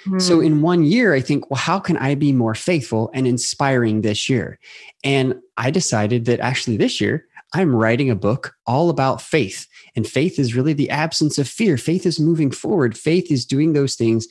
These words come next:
Speaker 2: that we know that we should do, that we're just afraid to do, right? So I'm writing a book all about that. It's more of a spiritual flair. It's not a business book, but it's more spiritual. Um, but that is something that I am doing in action.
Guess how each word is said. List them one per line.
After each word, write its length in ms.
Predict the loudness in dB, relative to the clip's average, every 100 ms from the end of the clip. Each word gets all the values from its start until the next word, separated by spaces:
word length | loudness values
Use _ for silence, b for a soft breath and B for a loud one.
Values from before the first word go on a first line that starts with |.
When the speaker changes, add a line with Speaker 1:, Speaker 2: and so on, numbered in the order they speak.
| B B -4
Speaker 2:
that 120 | 0
we 140 | 2
know 260 | 2 2 0
that 140 | 0
we 160 | 0 0
should 260 | 0 -2
do, 180 | 2 2
that 140 | 2 0
we're 60 |
just 180 | -2 -2
afraid 380 | -4 -4 -4 -2
to 80 | -2
do, 240 | -2 0
right? 260 | 0 -2 0
So 180 | 0
I'm 160 | 2 2
writing 220 | 2 0
a 60 | 0
book 240 | -2 -4
all 160 | 0 2
about 240 | 4 2
that. 260 | 2 -2 B B
It's 120 | B -2
more 120 | 0
of 80 | 0
a 40 |
spiritual 440 | 0 2 2 2
flair. 420 | 0 2 2 2 -2
It's 180 | -2
not 160 | -2 -2 -4
a 120 | -4 0
business 400 | 2 2 2 2
book, 260 | 0 0
but 60 | -4
it's 120 | 0
more 220 | 0 0 B B -12
spiritual. 580 | -2 -2 0 0 0 0
Um, 340 | 2 2 0 -2
but 200 | -2 0
that 180 | 2
is 140 | 2 2
something 360 | 0 0 0
that 140 | 2 0
I 100 | 0
am 240 | 0 0 2
doing 320 | 2 2 0
in 180 | 0 0
action. 460 | 0 -2 -2 -6